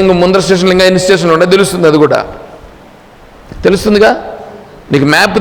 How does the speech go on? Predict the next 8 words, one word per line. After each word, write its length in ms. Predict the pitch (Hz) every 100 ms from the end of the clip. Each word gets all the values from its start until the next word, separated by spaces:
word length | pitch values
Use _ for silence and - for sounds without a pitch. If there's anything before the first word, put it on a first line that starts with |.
| 196
తెలుస్తుందిగా. 520 | 196 - 208 196 220 247 - - - -
అదే 160 | 143 202 196
విధముగానే 720 | 185 190 170 151 135 135 151 156 - - - - -
శాస్త్రం 480 | 131 147 170 - 175 160
కూడా 160 | 160 226 - - -
నీకు 180 | 131 117 107 110
మ్యాప్, 280 | 107 101 - - - - - - - - -
శాస్త్రం 340 | 135 147 196